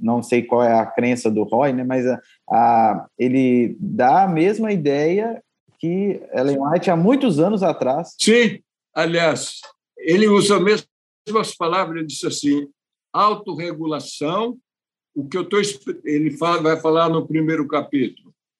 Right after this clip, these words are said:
Speaker 2: a autorregulação que eu tô tentando explicar é o mesmo que an-, se falavam antigamente, autodomínio e autodisciplina, que são duas palavras muito usadas pelo irmão White.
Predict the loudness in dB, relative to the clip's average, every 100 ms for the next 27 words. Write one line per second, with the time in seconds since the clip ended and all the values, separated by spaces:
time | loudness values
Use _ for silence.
0 | -20 _ -4 0 2 0 -2 -6 -6 -6
1 | -4 -2 -4 -4 -4 -4 -8 -6 -6 -4
2 | -4 -2 -2 -2 -4 -4 -4 -2 2 2
3 | 0 -6 _ _ -2 0 2 0 2 4
4 | 4 2 -4 -8 -6 -4 -4 -6 _ -12
5 | -8 -6 0 2 2 2 2 2 0 -4
6 | -8 -10 _ -12 -10 -8 -8 -4 -2 0
7 | 0 -2 -6 -18 _ _ _ _ _ _
8 | -2 0 0 0 -2 0 0 0 -2 0
9 | 0 0 2 0 -2 _ _ _ _ _
10 | -6 -2 0 0 -2 -8 -6 -4 -2 -2
11 | 0 0 0 -4 -8 _ _ _ -12 -4
12 | -2 0 0 -2 -4 -4 0 0 0 -2
13 | -4 -6 -8 -4 -4 0 2 2 -2 -6
14 | -2 0 0 0 0 0 0 -4 -8 -18